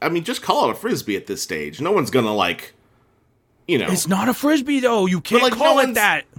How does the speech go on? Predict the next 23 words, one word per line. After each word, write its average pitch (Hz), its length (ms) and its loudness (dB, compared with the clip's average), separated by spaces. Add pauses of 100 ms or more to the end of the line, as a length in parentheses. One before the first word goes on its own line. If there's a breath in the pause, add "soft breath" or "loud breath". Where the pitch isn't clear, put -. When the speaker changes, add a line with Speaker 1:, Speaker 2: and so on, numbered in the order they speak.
Speaker 1:
But, 220 160 4
like, 220 360 0
I 196 80 2
mean, 202 160 2
come 196 180 0
on. 110 240 2
Like, 143 140 2
is, 156 180 0
uh, 160 240 0
like, 156 180 2
are 151 140 6
somebody 214 300 2
gonna 151 120 2
meet 165 100 6
up 160 100 0
for 135 80 -8
Frisbee, 143 500 0
see, 160 280 0
like, 135 280 0
your 135 180 2
Aerobie, 135 540 4
and 127 200 0
go, 117 260 2